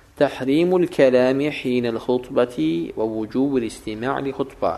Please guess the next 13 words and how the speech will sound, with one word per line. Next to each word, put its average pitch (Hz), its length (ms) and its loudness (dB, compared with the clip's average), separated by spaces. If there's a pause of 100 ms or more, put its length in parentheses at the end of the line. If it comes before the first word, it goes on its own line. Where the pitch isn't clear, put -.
Həmçinin 131 480 -2
dəlillərdən, 98 640 -2
əqli 107 240 -4
dəlillərdən 104 720 -2 (560)
cümə 127 320 -2 (480)
xutbəsi - 560 -2
əsnasında 107 640 -4
danışmağın 110 720 -4 (220)
qəti - 400 -2
qadağan 101 400 -2
olunması 95 580 -6 (880)
və 131 300 4 (1500)
cümə 135 240 2